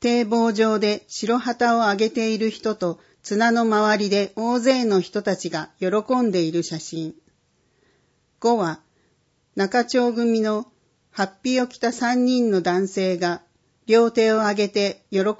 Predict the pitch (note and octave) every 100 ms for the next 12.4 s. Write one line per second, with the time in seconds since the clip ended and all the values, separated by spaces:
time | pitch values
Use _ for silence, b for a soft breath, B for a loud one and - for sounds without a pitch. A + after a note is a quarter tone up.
0 | B3+ B3 G#3 F3 D#3+ D#3 D#3+ - E3 D#3
1 | D#3 D#3+ - - _ _ _ _ _ _
2 | _ _ _ _ - G3 F#3+ A#3+ A#3 A#3
3 | _ _ _ _ _ _ - C#4+ C4+ A#3
4 | A#3+ F#3+ F#3 F#3 F3 F#3 F#3+ - F#3 F3
5 | F3+ - G#3 G3 - F#3 - _ _ _
6 | _ _ _ _ _ - G3 F3+ A3+ A3+
7 | G#3+ G#3 G3+ - G3 F#3+ F3+ - _ _
8 | _ _ _ _ _ _ _ - A3 B3
9 | B3+ B3 B3 G#3+ F3 D#3+ D#3+ b b b
10 | A3+ C4 C4+ B3 G#3 F#3 E3+ - F#3 G3
11 | G3 F3+ F3+ - F3+ F#3 F#3+ - F#3 F3+
12 | E3+ F#3 - -